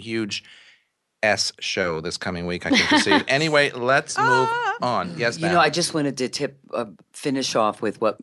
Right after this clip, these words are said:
Speaker 3: Niall asked, and that's about us making choices as to whether or not we take a listing. And all I wanna say is when you've got somebody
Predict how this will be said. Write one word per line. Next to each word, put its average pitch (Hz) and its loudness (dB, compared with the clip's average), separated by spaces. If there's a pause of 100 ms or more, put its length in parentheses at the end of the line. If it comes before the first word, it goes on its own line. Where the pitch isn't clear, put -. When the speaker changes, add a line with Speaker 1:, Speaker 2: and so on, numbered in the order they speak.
Speaker 3:
Niall 101 2
asked, 92 -2
and 87 -6
that's 92 -2
about 90 0
us 87 -2
making 92 -2
choices 95 -2
as - -2
to 104 -6
whether 87 -2
or 87 0
not 85 -2
we 82 -6
take - -8
a - -2
listing. 78 -4 (460)
And 98 0
all 120 6
I 131 6
wanna 104 2
say 90 0
is 85 -2
when 92 -2
you've 87 -4
got 92 0
somebody 90 -2